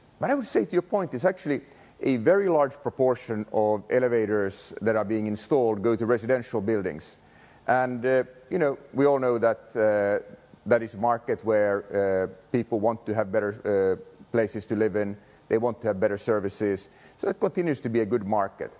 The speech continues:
But also, if we look at the commercial building side, you know, a very interesting trend we see everywhere is that most employers want to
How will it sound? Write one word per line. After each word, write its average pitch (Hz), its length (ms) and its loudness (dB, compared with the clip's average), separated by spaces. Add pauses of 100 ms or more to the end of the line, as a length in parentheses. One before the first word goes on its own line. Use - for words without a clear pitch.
(480)
But - 120 0
also, 247 240 2
if 151 100 -2
we 139 80 0
look 165 180 0
at 147 60 0
the 120 80 -4
commercial 135 680 -2 (280)
building 110 280 0
side, 101 480 0 (600)
you - 80 -6
know, 165 240 2
a 151 60 -4
very 196 340 0 (320)
interesting 131 480 -2
trend 123 340 0
we 104 120 -2
see 117 280 0
everywhere 101 600 0 (120)
is 131 280 -2
that - 420 0 (220)
most 196 260 -2
employers 131 640 0
want 143 380 -2
to 127 140 -4